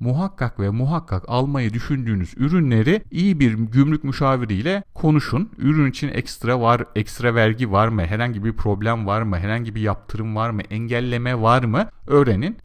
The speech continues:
Ben güncel bir örnek vereyim. Türk hükümeti yerel üretimi desteklemek için saplı ve fermuarlı ürünlere ekstra vergi uyguluyor. Dikkatinizi çekiyorum, ekstra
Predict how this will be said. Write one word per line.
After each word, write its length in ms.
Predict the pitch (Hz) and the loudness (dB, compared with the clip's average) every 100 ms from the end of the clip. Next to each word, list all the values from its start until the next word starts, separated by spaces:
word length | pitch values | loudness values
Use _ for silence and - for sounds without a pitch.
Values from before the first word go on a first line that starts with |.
| - _ | -20 _
Ben 200 | 160 170 | -2 0
güncel 420 | 143 160 196 190 | 2 4 2 2
bir 40 | 165 | 2
örnek 340 | 113 104 - | 2 0 0
vereyim. 300 | 110 185 294 | -4 -2 -4
Türk 260 | - 220 - | -2 -2 -2
hükümeti 480 | 147 147 127 - 226 | -2 0 0 -2 -2
yerel 380 | 214 160 180 | 2 2 4
üretimi 400 | 180 147 - 123 | 4 4 2 -2
desteklemek 680 | 131 147 151 - 135 107 - | 0 0 -2 -2 -2 -2 -2
için 160 | - 202 | -6 -8
saplı 540 | - 143 135 180 170 | -2 -4 -2 -2 0
ve 120 | 107 | 0
fermuarlı 640 | - 147 156 156 127 101 | 2 0 2 0 0 0
ürünlere 640 | - 170 165 113 120 196 - - | 0 0 2 2 0 -2 -6 -4
ekstra 500 | 170 - - 98 92 | -4 -4 -6 -4 -2
vergi 300 | 87 87 87 | 0 -2 -4
uyguluyor. 680 | 90 87 - 98 143 214 139 | -6 -6 -6 -6 -6 -6 -8
Dikkatinizi 440 | - 120 113 104 | -6 -4 -2 -2
çekiyorum, 420 | - 90 151 165 - | -6 -4 -4 -4 -6
ekstra 600 | - - - 87 80 | -8 -8 -8 -4 -4